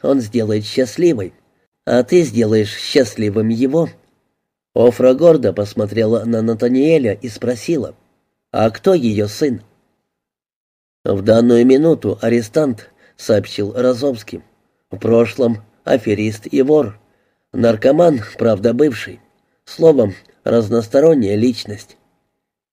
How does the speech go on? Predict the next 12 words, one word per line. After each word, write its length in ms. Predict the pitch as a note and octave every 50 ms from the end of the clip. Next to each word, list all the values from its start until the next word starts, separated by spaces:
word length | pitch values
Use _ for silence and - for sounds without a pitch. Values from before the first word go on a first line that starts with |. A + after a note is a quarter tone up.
| _ _ _ _
Идеальные 720 | - G#2+ G#2 F#2+ G2+ G2+ G#2+ A#2 A#2+ B2 B2 B2 B2 A#2+
брови 400 | A#2+ B2 B2+ B2+ B2 C3+ C3+ B2+
Офры 560 | - E3+ F3 E3 E3 - - G2 G2+ G2+ G#2 - -
стремительно 800 | - - - - A#2+ A#2+ G#2+ G#2 G2+ G2+ - G2+ G#2 G2+ G2
поползли 580 | G2+ A2+ G#2+ G#2+ A2 G#2+ G#2 G2+ G#2+ A#2 A#2+ B2
вверх, 460 | A#2 B2 D3 E3 D3+ B2+ - - - _ _ _ _ _ _ _ _ _ -
а 120 | - A2
большие 440 | G2+ A2 A2 G#2+ - - A#2+ A#2+ A#2
глаза 400 | A#2+ B2+ C3 C3+ A#2 D3+ D#3+ D3+
стали 300 | - - - G#2 G2+ G2+
ещё 340 | G#2 G#2+ G#2 - - A#2 A2
больше. 440 | B2+ D3+ D3+ B2 - - - -